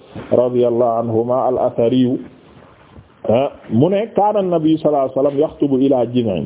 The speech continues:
falammaa ittaxaza al-minbara taxawwala ilayhi, fa hanna al-jiz'u, fa ataahu, fa masaxa yadahu alayhi." Voilà. Mu ne, yeneen saa sam da doon xutba jëm ci ab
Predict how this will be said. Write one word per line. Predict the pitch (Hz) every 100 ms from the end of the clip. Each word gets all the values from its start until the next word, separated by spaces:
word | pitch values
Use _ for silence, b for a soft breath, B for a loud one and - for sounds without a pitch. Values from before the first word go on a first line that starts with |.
| 110
falammaa | 147 175 156 156
ittaxaza | 156 147 135
al-minbara | 127 139 131 123 117
taxawwala | 156 - 214 185 160 143
ilayhi, | 131 113 - -
fa | 147
hanna | - 240 214 180
al-jiz'u, | 160 139 151 113 98 - - - - 311 302 -
fa | 139 160
ataahu, | 165 151 139
fa | 135
masaxa | 131 156 151 -
yadahu | 127 123 110 101
alayhi." | 92 92 - - -
Voilà. | 95 101 - - B B B B
Mu | 101
ne, | 151
yeneen | 160 180 180
saa | 156 151
sam | 143 147
da | 139
doon | 139 139
xutba | - 135 120 120
jëm | 127 139 -
ci | 131 180 -
ab | 131 -